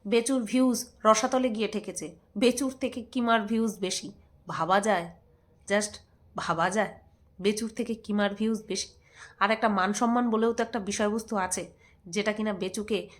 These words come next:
তার মুখ থেকে বের করতে বাধ্য করছে যে আমার শেষ হয়েছে, YouTube-এ আমার দিন শেষ হয়েছে, আমি এবার YouTube থেকে বিদায় নেব এবং শেষ দিনটা তোমাদেরকে জানিয়ে যাব।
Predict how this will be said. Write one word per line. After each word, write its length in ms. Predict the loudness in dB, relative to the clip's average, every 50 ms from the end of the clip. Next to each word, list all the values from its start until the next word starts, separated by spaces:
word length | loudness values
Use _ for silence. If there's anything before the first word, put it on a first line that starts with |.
| -14 _ -2
তার 140 | 0 2
মুখ 220 | 2 0 0 -2 -4
থেকে 220 | -4 -4 -2 -2
বের 180 | -4 -4 -4 -6
করতে 320 | -6 -8 -6 -4 -4 -4
বাধ্য 360 | -2 -4 -6 -4 -2 -2 -2
করছে 400 | -2 -2 -4 -4 -6 -6 -8 -8 -12 -18 -20 -20 -20 -20 -20 -14
যে 380 | -10 -6 -6 -4 -4 -6 -8 -10 -14 _ _ _ _ _ _ _ _ -6
আমার 200 | 0 0 2 2
শেষ 360 | 2 0 0 0 -2 -2 -2
হয়েছে, 340 | -2 -2 -4 -6 -8 -12 -12 _ -6
YouTube-এ 400 | -6 -4 -2 -4 -2 0 2 2
আমার 240 | 2 2 0 -2 -4
দিন 160 | -4 -4 -4
শেষ 300 | -4 -4 -4 -4 -4 -2
হয়েছে, 360 | -2 -2 -2 -2 -2 -4 -6 -12 _ _ -8
আমি 180 | -4 -4 -2
এবার 180 | 0 0 -2 -2
YouTube 260 | -4 -6 -8 -10 -10
থেকে 200 | -8 -6 -6 -6
বিদায় 360 | -6 -4 -2 0 0 0 0
নেব 240 | 0 -4 -8 -10 -12 -16 -20 -20 _ _
এবং 180 | -6 -4 -4 -4
শেষ 280 | -4 -4 -4 -6 -6 -6
দিনটা 300 | -4 -4 -4 -2 -2 -4
তোমাদেরকে 440 | -4 -4 -4 -4 -6 -6 -4 -4
জানিয়ে 380 | -2 0 0 0 0 -2 -4 -6
যাব। 200 | -6 -8 -10